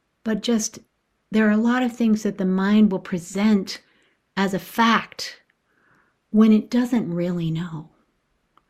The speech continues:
Spiritual teacher Byron Katie w-, says that the mind is sort of like a child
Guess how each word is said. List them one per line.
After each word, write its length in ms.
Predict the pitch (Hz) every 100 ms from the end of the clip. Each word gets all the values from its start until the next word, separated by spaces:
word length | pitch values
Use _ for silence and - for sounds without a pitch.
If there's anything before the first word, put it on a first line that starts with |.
| _ _ _
Spiritual 580 | - - 262 269 262 240
teacher 340 | - 226 220 208
Byron 400 | 196 196 196 185
Katie 360 | 208 202 180
w-, 340 | 165 - 175 -
says 380 | - 208 190 -
that 240 | 180 180 - - _ _ _ _ _ _
the 100 | 214
mind 400 | 202 208 247 247
is 140 | 214 -
sort 180 | 208
of 80 | 202
like 240 | 196 185 175
a 80 |
child 800 | 165 - - 247 254 190 165 165